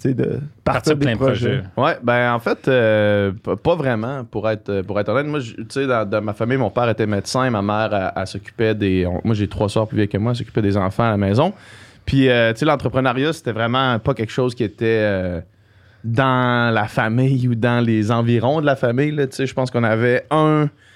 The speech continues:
Speaker 3: ami de la famille qui était un entrepreneur à succès qui a fait, euh, tu sais, les sacs à dos Lavoie, là.
Speaker 1: Ouais,
Speaker 3: C'est quoi,
Speaker 1: ouais,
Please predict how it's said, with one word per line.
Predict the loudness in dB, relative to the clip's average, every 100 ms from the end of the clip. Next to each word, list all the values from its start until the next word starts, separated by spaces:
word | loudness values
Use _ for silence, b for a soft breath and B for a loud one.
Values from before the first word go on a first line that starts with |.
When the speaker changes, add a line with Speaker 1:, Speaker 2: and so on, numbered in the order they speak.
| b -2
Speaker 3:
ami | 0 2 2 2
de |
la | 0
famille | 0 0 0 0 0
qui | -2
était | -2 0
un | 2 0
entrepreneur | 0 -2 -2 -2 -2 0
à | -2
succès | -4 -10 -2 0
qui | 0
a |
fait, | 0 0 2
euh, | 0
tu |
sais, | 0
les | 0
sacs | 0 0 0
à |
dos | 2 2
Lavoie, | 2 0 0 0 0
là. | -4 -8 B B -4
Speaker 1:
Ouais, | 0 0
Speaker 3:
C'est | 0
quoi, |
Speaker 1:
ouais, | 0